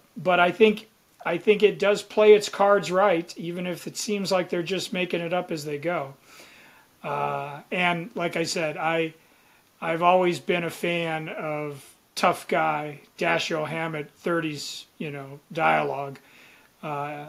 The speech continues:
it is timeless, as Ursa Master points out, and, and, uh, even if it's delivered with a wink and a smile,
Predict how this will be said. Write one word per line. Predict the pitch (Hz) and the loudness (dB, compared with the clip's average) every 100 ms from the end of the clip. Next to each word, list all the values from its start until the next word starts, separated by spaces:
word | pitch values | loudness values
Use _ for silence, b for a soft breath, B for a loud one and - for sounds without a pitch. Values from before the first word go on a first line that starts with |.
| - | -4
it | 170 175 | 2 4
is | 190 - | 4 2
timeless, | 185 165 160 139 139 - - _ - | 2 2 0 -8 -10 -12 -14 _ -8
as | 160 147 | -6 -4
Ursa | 160 151 160 | -6 -6 -6
Master | 156 151 - 147 | -6 -8 -8 -8
points | - 156 139 | -4 -6 -4
out, | 151 147 151 143 | -2 -2 -2 -4
and, | 147 143 139 B B B B B - | -6 -6 -14 B B B B B -10
and, | 151 147 147 151 | -8 -8 -8 -8
uh, | 143 151 | -8 -8
even | 240 185 185 | -4 0 0
if | 175 | 0
it's | 170 - | -2 -4
delivered | 185 170 175 175 | -4 -2 0 -2
with | 165 165 | -2 -2
a | 156 | -2
wink | 170 170 | -2 -4
and | 160 | -6
a | 151 | -6
smile, | - 170 165 151 139 139 | -6 -2 -2 -2 -4 -8